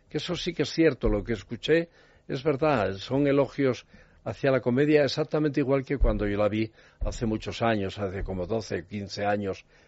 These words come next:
que la vi en París. Y también hubiese hecho los mismos elogios, pero, eh,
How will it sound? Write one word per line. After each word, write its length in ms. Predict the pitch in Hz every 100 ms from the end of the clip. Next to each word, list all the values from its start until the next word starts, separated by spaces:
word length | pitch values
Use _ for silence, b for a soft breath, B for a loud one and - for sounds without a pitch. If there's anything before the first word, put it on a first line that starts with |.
| b
que 80 | -
la 100 | 90
vi 140 | 87 101
en 100 | 95
París. 520 | 101 107 104 - - b b b b b b _ _
Y 240 | 120 117 101 - - - - -
también 400 | 117 107 139 175
hubiese 500 | 135 120 - 127 117 110 - - - -
hecho 380 | 95 104 104 120
los 260 | 104 -
mismos 400 | 139 131 120 107
elogios, 480 | 117 117 107 120 110
pero, 320 | - 123 120 - b b b b - _ _ _ _ _ -
eh, 140 | 113